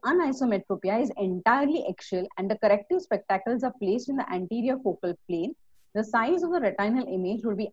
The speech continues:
identical to, to that formed in an emmetropic eye, that is the same as the eye of the same refractive power. So what we understand over here is that basically if the anisometropia is of axial origin, then there is generally no anisoconia.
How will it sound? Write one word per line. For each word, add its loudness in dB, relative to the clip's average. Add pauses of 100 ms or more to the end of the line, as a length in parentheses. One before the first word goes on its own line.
identical 0
to, -4 (340)
to -2
that 2 (260)
formed 2
in -2
an -2
emmetropic -2
eye, -4
that -2
is 0
the 0
same -2
as -4
the -4 (100)
eye -2
of -6
the -10
same -2
refractive -8
power. 0 (420)
So 0
what 4
we 2
understand 4
over 4
here 0 (100)
is 0
that 0 (120)
basically 0
if -2
the -2
anisometropia 0
is 0
of 0 (180)
axial 6
origin, 0 (300)
then 4
there 4
is 4
generally 2
no 4
anisoconia. -4